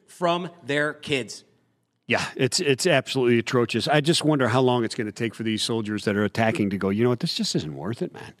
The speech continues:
Speaker 1: <sighs> I, yeah,
Speaker 2: I
Speaker 1: with
Speaker 2: hope it
Speaker 1: pulling the
Speaker 2: happens.
Speaker 1: incinerator behind them?
Speaker 2: Oh, yeah, that's true.
Speaker 1: I, I would hope so.
Speaker 2: Yeah, yeah.
Speaker 1: The other thing that's
Speaker 2: God.
Speaker 1: going on, and it, it's lost a lot of attention
Speaker 2: <laughs>
Speaker 1: because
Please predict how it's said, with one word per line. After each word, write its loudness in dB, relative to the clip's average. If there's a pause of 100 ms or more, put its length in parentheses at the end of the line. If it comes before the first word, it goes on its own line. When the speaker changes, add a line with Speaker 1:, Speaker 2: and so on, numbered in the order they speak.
(760)
Speaker 1:
<sighs> -14 (720)
I, -6
yeah, 2
Speaker 2:
I 6
Speaker 1:
with 6
Speaker 2:
hope 2
it 4
Speaker 1:
pulling 2
the -
Speaker 2:
happens. 2
Speaker 1:
incinerator -2
behind -4
them? -8 (280)
Speaker 2:
Oh, 2
yeah, -2
that's -8
true. -8 (120)
Speaker 1:
I, 0
I 0
would -2
hope -6
so. -4
Speaker 2:
Yeah, 2 (280)
yeah. -8
Speaker 1:
The 4
other 2
thing -2
that's 0
Speaker 2:
God. 2
Speaker 1:
going 2
on, 2
and 2
it, 0
it's -8
lost 2
a -4
lot 0
of -4
attention -2
Speaker 2:
<laughs> -12
Speaker 1:
because 2